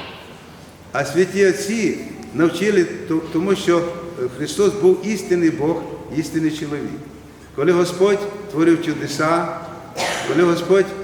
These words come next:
воскрешав мертвих, ходив по воді, е, кормив, е, голодних декількома,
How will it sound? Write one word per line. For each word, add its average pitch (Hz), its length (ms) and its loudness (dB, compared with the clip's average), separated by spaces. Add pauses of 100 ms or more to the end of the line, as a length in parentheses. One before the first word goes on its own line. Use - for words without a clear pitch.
(120)
воскрешав 160 560 2
мертвих, 160 460 0 (160)
ходив 139 260 4
по 160 160 -2
воді, 151 580 -4 (380)
е, 120 100 -2
кормив, 170 500 4 (100)
е, 139 160 2 (1160)
голодних 165 520 4 (720)
декількома, 160 600 0